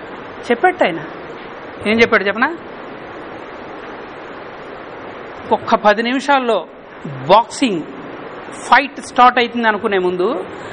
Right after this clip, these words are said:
పదే పదే, పదే పదే అఫర్మేషన్స్ అనుకుంటాట. "నన్ను ఏదీ ఆపలేదు, అతను నాకు హాని కలిగించలేడు,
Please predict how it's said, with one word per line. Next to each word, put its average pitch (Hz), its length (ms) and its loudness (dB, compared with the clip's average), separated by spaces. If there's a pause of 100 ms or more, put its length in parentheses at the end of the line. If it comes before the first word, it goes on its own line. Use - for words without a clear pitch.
(340)
పదే 285 360 6
పదే, 247 360 2
పదే 302 460 2
పదే 302 220 4
అఫర్మేషన్స్ 277 540 0
అనుకుంటాట. 196 480 -2 (1500)
"నన్ను 233 360 4
ఏదీ 247 440 4
ఆపలేదు, 214 800 -2 (2250)
అతను 247 320 6
నాకు 233 340 4
హాని 254 360 4
కలిగించలేడు, 220 1120 2